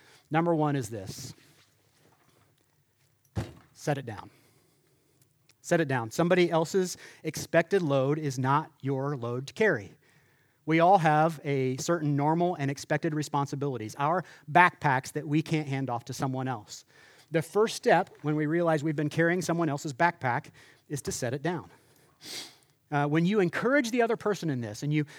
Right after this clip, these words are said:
you give them back their load and you say, "You can do this. Like, you can do this." You can,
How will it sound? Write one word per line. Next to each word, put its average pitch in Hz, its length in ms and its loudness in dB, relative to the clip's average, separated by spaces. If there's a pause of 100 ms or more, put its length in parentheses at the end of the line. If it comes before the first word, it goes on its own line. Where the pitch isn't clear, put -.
(140)
you 170 220 0
give 214 300 8
them 254 200 4
back 226 300 6
their 208 180 4
load 190 360 2
and 147 100 -2
you 156 60 -2
say, 165 320 0 (240)
"You 180 360 2
can 269 200 4
do 247 240 4
this. - 560 0 (1080)
Like, 151 140 -10
you 226 240 6
can 302 160 6
do 254 220 4
this." 165 260 4
You 233 80 0
can, 233 220 2